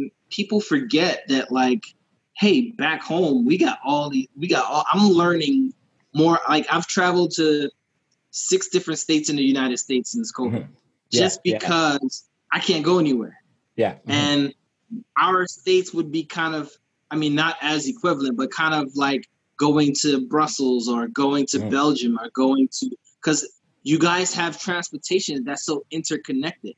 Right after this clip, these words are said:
Speaker 2: Yeah,
Speaker 1: So,
Speaker 2: yeah.
Speaker 1: like, what would be a tip that you would give, um, somebody starting off?
Speaker 2: Uh, it all depends on what your budget is and the type of traveler you are. Like,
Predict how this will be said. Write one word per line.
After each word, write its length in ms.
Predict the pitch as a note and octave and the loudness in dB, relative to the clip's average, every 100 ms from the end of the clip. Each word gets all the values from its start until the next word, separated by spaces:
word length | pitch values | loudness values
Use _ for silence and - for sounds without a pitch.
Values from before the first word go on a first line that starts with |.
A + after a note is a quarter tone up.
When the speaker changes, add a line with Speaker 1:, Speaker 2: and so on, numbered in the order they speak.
| _ - | _ 0
Speaker 2:
Yeah, 220 | A2+ - | 0 0
Speaker 1:
So, 140 | D#3 | 0
Speaker 2:
yeah. 60 | D#3 | 0
Speaker 1:
like, 120 | D3 - | 0 -2
what 140 | D3+ F#3+ | 2 4
would 100 | F#3+ | 4
be 140 | G3 | 4
a 40 | F#3 | 2
tip 280 | - F3+ - - | -2 -16 -16 -12
that 200 | C3 - | -10 -6
you 80 | D3 | -6
would 140 | B2+ | -4
give, 240 | D3 C3+ - - | -4 -4 -10 -12
um, 240 | B2+ B2 A#2+ | -6 -6 -4
somebody 340 | C3+ C3 B2+ | -4 -4 -4
starting 320 | - C3 A2+ | -4 -6 -4
off? 200 | C3 A#2 - _ _ _ _ _ _ _ - | -4 -4 -8 _ _ _ _ _ _ _ -6
Speaker 2:
Uh, 260 | A#2+ B2+ - | -4 -4 -4
it 120 | A#2 | -4
all 200 | F3+ B3 | 0 0
depends 380 | F3 E3+ E3 C#3 | 0 2 2 4
on 220 | B2+ A#2 | 2 2
what 200 | C3 - | 2 0
your 140 | A2 G2 | -2 -2
budget 380 | C3+ C#3+ - | 0 0 -2
is 280 | G2+ G2 F#2+ - | -4 -4 -6 -6
and 200 | F#2+ F#2 | -4 -4
the 60 | |
type 300 | - A2 G#2+ | -6 -6 -6
of 80 | F#2 | -8
traveler 320 | - A2 F#2+ E2+ | -8 -6 -4 -6
you 140 | E2 | -8
are. 120 | D2 | -12
Like, 360 | E2 D#2+ - | -10 -12 -12